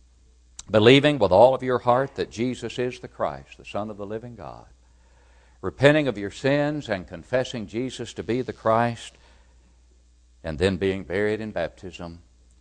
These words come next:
for the forgiveness of sins. "He who believes and is baptized," Jesus said, "will be saved." When you do those things out of a pure heart,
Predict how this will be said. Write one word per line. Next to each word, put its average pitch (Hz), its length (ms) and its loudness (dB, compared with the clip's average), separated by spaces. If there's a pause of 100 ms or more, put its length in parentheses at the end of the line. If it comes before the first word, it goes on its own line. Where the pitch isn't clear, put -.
(800)
for 98 340 4
the 69 80 -14
forgiveness 80 640 -10
of 87 120 -18
sins. 60 400 -14
"He 120 160 -2
who 127 120 -2
believes 131 560 0
and 127 260 2
is 143 180 0
baptized," 143 580 -6
Jesus 95 300 -12
said, 98 320 -4
"will 78 160 -8
be 90 320 -10 (400)
saved." 73 420 -4
When 120 180 -2
you 123 80 2
do 190 180 4
those 185 300 0
things 127 500 -4 (580)
out 104 160 0
of 85 80 -8
a 85 40 -10
pure 135 300 -6
heart, 65 340 -12